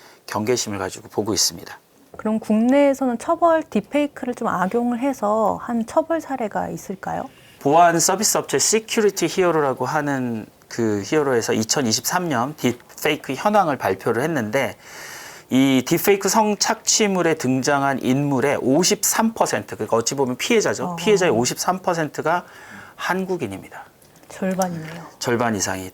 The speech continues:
Speaker 1: 이 위가 미국이고 이십 퍼센트, 삼 위가 십 퍼센트 일본이고, 이십이 년까지 딥페이크 성착취 영상이 삼천칠백 개, 이십삼 년에 이만 건으로 올라갑니다.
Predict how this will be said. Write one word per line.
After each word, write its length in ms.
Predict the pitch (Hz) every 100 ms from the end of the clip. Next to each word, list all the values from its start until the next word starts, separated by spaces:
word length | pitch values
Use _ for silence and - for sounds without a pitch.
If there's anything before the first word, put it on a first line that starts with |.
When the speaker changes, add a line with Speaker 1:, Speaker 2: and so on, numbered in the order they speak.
| -
Speaker 1:
이 160 | 143
위가 220 | 165 160 147
미국이고 640 | 117 120 120 117 120 165
이십 240 | 110 -
퍼센트, 400 | - 107 101 98
삼 220 | 131 185 175
위가 340 | 139 117 143
십 180 | - -
퍼센트 580 | 170 151 117 - 98 95
일본이고, 760 | 110 117 120 110 92 95 95 - - -
이십이 400 | 156 - 190 175
년까지 400 | 220 220 190 180
딥페이크 460 | 202 202 180 175
성착취 600 | 170 190 190 180 - - 135
영상이 580 | 107 117 - 123 127
삼천칠백 720 | 131 196 196 185 - 214 180 -
개, 260 | 98 101 127
이십삼 480 | 110 123 - 190 175
년에 400 | 165 143 170 165 - -
이만 420 | 113 139 170 170
건으로 280 | 123 110 92
올라갑니다. 560 | 90 92 - - -